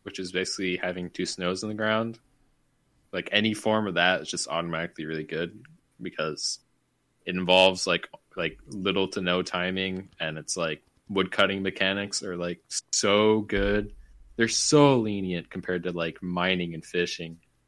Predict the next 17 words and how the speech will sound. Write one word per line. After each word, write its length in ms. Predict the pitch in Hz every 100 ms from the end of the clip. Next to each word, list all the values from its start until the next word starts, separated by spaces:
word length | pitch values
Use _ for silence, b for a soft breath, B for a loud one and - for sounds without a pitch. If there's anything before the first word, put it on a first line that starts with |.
| _ _ _ _ -
Like, 140 | 90
you 160 | 92 95
can 140 | 104
literally 300 | 104 107 104
click 440 | 104 - 98 92 98
on, 200 | 90 87
like, 360 | 85 80 - _ _ _ _ _
the 120 | 110
very 400 | 98 92 95 95
last 440 | 90 87 87 - -
tick 300 | 92 87 -
that 160 | 85 76
your 200 | 85 85 -
tick 200 | - 92 -
cycle 380 | 90 87 90
ends, 580 | 80 85 90 90 - -
and 300 | 85 78 78